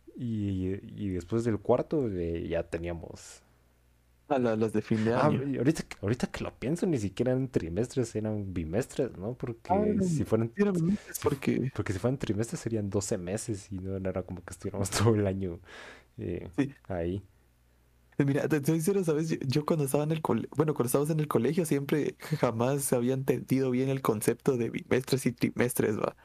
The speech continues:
Speaker 2: Entonces, como, como nosotros allá en nuestro colegio le decíamos unidades,
Speaker 1: Ajá.
Speaker 2: entonces yo decía, pues, "Ah, bueno, ya estamos en la segunda unidad,
Speaker 1: No, sí, yo
Speaker 2: en la
Speaker 1: ta-, yo,
Speaker 2: tercera
Speaker 1: yo
Speaker 2: unidad".
Speaker 1: también, pero para que aquí en que un bimestre eran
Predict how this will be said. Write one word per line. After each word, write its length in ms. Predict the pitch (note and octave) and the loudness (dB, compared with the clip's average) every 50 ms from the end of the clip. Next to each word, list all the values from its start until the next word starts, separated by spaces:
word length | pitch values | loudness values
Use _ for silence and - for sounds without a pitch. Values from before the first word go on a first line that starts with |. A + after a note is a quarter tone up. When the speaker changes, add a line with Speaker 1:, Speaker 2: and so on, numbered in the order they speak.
| - - _ _ - | -20 -20 _ _ 2
Speaker 2:
Entonces, 260 | D3+ D3 C#3 B2+ - | 4 4 4 0 2
como, 360 | - C#3+ B2 A#2 A2+ G#2+ A2 | 2 2 4 4 2 2 2
como 240 | - B2 A2+ A2+ A2+ | 0 2 2 2 2
nosotros 540 | A2 G#2+ - B2 B2+ B2+ - D3 C3+ - A#2+ | 2 2 2 2 2 2 2 0 2 2 2
allá 220 | A2+ A2+ A2+ A#2 | 2 2 2 2
en 100 | B2 C3 | 2 0
nuestro 260 | C3 B2 - - B2+ | 0 2 2 0 2
colegio 320 | - - B2 A#2 - - C3+ | 2 2 0 2 2 2 2
le 80 | A#2 | 2
decíamos 440 | G#2+ - B2 A#2+ B2 B2 A#2+ A2+ - | 2 2 2 2 2 0 0 2 2
unidades, 600 | C3 A#2+ A2+ G#2+ G#2 G#2+ A2+ C3+ C#3+ C#3+ D3+ - - _ _ | 2 2 2 2 2 2 2 2 0 0 -2 -4 -10 _ _
Speaker 1:
Ajá. 500 | A2+ G#2+ G2 E2 - F#2+ F#2 F#2+ G2+ G2+ - | -10 -10 -8 -8 -8 -8 -8 -8 -4 0 0
Speaker 2:
entonces 340 | B2 A2 G2 A#2+ B2 A#2+ | 0 2 2 2 2 2
yo 120 | A#2 B2+ B2+ | 2 2 0
decía, 380 | B2+ A#2 - - A#2+ A#2+ G#2+ | 0 0 0 0 0 0 0
pues, 240 | - - - C3 - - | 0 0 -2 0 2 2
"Ah, 120 | C#3+ C#3+ | 2 2
bueno, 280 | C#3 B2+ C#3+ C#3+ C3 A#2 | 2 0 0 2 2 0
ya 120 | A2+ D3+ | 0 0
estamos 400 | F3 - - B2 A#2+ B2 B2 - | -2 -4 -4 -2 -2 0 0 0
en 80 | B2 A#2 | 0 0
la 60 | - - | 0 0
segunda 380 | - A2+ - A#2+ B2+ B2 C3 | 0 0 0 0 0 0 0
unidad, 380 | A2+ G2+ G#2 A#2+ C3 C#3+ D#3 D#3 | 0 0 0 0 2 0 0 -2
Speaker 1:
No, 100 | C#3+ - - | -6 -8 -10
sí, 200 | - - B2+ B2+ | -8 -8 -6 -2
yo 140 | C3+ D3 - | 0 0 2
Speaker 2:
en 60 | - | 2
la 100 | - - | 2 2
Speaker 1:
ta-, 20 | C#3 | 2
yo, 120 | C3 D3+ D#3+ | 2 2 2
Speaker 2:
tercera 140 | - B2 | 2 2
Speaker 1:
yo 120 | A2+ C#3 D3 | 2 2 2
Speaker 2:
unidad". 20 | |
Speaker 1:
también, 300 | - - - - D3+ D#3 D#3 | 2 2 2 2 0 0 0
pero 240 | F3 D3+ B2 A2 G2+ | 0 2 2 0 -2
para 320 | - - G2+ F#2+ F#2 F2+ | -4 -6 -6 -4 -6 -8
que 280 | F2+ - - - G2 G2+ | -10 -12 -12 -12 -10 -10
aquí 220 | G#2 G2+ - A#2 | -10 -6 -4 -4
en 420 | A2 G#2+ G#2+ A#2 A#2+ A#2 A2+ G#2 G2+ G2+ | -2 -2 -4 -4 -4 -2 -2 -2 -4 -4
que 300 | - G#2+ G#2 - - - - | -6 -6 -6 -6 -10 -12 -14
un 200 | - - G#2 G2 | -10 -10 -6 -6
bimestre 440 | G2 F2+ F#2+ A2 A#2 - - A2 G#2 | -4 -2 0 -2 -2 -2 -2 -2 -2
eran 320 | G2 F#2+ F2+ E2+ F2 F2+ | -2 -2 -4 -6 -10 -14